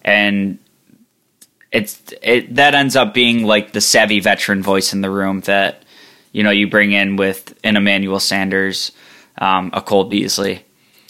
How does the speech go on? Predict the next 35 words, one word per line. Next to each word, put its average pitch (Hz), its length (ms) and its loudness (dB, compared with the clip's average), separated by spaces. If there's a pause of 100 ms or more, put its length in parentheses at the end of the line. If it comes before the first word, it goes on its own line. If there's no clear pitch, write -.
(120)
Um, 95 220 -4
so 123 100 2
I, 123 340 2
I 127 120 2
think 139 360 -2 (540)
all 165 220 4
of 135 120 0
these 139 240 2
things 127 280 2
compiled 113 420 0
together, 110 580 2 (720)
um, 101 500 0
at 143 180 4
a, 135 200 2
at 143 140 4
a 131 60 -2
first 160 340 0
glance, 123 320 2
it 110 60 2
kind 117 260 -2
of 107 140 -4
looks 113 340 0
like 107 280 2
we're 110 360 2
in 107 480 0 (100)
a 104 120 2
much 107 720 2 (120)
worse 110 300 2
situation 104 720 0
than 101 140 0
we 101 100 0
were 98 180 0
last 95 400 -2
year, 98 380 -2
which - 420 0